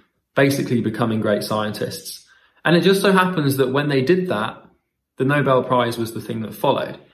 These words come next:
And so what I found really interesting about this, and I was, I was watching this, and obviously, like, you know, to, to win a Nobel Prize, it's like the equivalent of, it's, it's the best of the best, right? You're watching a room of all these great people.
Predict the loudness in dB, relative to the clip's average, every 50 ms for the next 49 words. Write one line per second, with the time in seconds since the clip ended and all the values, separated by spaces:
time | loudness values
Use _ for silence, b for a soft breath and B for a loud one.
0 | b b b b b b _ _ -2 0 2 4 4 4 4 4 4 4 4 2
1 | 4 4 4 4 4 4 2 0 2 2 0 0 0 -2 -2 -2 0 2 2 0
2 | 2 0 -4 -6 -2 0 0 2 2 0 2 2 2 2 4 2 2 2 0 0
3 | 0 2 2 0 -2 -2 -2 0 0 0 -2 -4 -8 -16 _ _ _ _ _ _
4 | _ -8 -6 -4 -4 -4 -4 -4 -2 -2 -2 -2 -2 -2 -4 -4 -4 -4 -6 -6
5 | -4 0 2 2 2 2 2 2 2 2 2 2 0 0 0 -2 -4 -4 -4 -2
6 | 0 0 0 2 2 0 0 2 0 0 2 2 2 2 2 0 -2 -2 -4 B
7 | B B B B B B B B B B B _ _ -10 -8 -6 -6 -6 -6 -6
8 | -4 0 2 2 4 2 0 0 -2 -4 -2 -2 0 0 0 0 0 -4 -6 -8
9 | -10 -10 -4 -2 -2 0 2 2 2 0 0 0 -2 0 0 2 2 2 2 2
10 | 0 -2 -4 -4 -2 -2 -2 -2 -2 -2 -2 -4 -4 -2 -2 -2 -2 -2 -4 -8
11 | -8 B